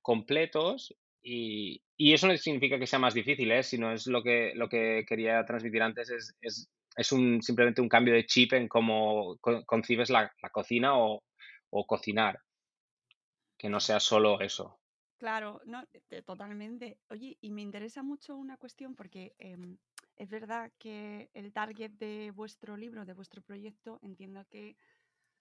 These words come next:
Speaker 2: salvo sorpresas, que a lo mejor tú ahora me dices que no, es gente, bueno, generaciones más jóvenes, quizás,
Speaker 1: S-
Speaker 2: mm, más, eh, r-, que no se mueven en redes sociales, donde quizás este movimiento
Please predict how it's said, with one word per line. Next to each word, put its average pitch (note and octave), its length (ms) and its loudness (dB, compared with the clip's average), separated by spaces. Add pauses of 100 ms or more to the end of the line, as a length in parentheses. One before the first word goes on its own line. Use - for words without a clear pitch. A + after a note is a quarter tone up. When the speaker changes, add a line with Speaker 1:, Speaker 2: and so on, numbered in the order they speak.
(180)
Speaker 2:
salvo F3+ 320 -18
sorpresas, G3+ 600 -14
que - 100 -16
a - 20 -10
lo F#3+ 60 -12
mejor F#3+ 280 -16
tú G3 80 -18
ahora G3 160 -14
me G3+ 140 -18
dices G3+ 260 -20
que G3+ 120 -20
no, G3 240 -20 (100)
es G#3 240 -20
gente, G#3 520 -18 (320)
bueno, G3+ 180 -14
generaciones G3+ 680 -16
más G#3 260 -16
jóvenes, A3+ 540 -14 (880)
quizás, G#3 560 -10
Speaker 1:
S- - 140 -10
Speaker 2:
mm, G#3+ 500 -10
más, A3+ 480 -8
eh, A3 300 -8
r-, G3+ 320 -18
que A3 140 -12
no G#3 80 -10
se G#3 160 -12
mueven G#3+ 280 -8
en G#3 100 -12
redes G#3+ 220 -12
sociales, A3 560 -12
donde G3+ 260 -16
quizás G3+ 340 -20
este G3+ 240 -18
movimiento G3 640 -14